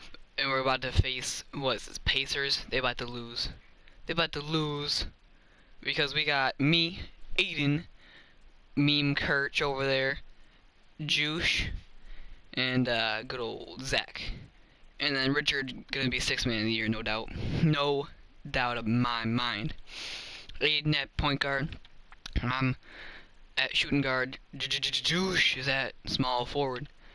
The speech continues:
Meme Kircher is at power forward. Zach is at the center position. And then <laughs> Richie Big Mac,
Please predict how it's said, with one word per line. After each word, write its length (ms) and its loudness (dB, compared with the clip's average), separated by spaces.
Meme 680 4
Kircher 640 0
is 140 -4
at 180 0
power 240 0
forward. 300 -2
Zach 520 -2
is 140 -8
at 280 0
the 120 -10
center 280 0
position. 400 -2
And 140 2
then 1000 4
<laughs> 80 2
Richie 360 0
Big 180 0
Mac, 360 0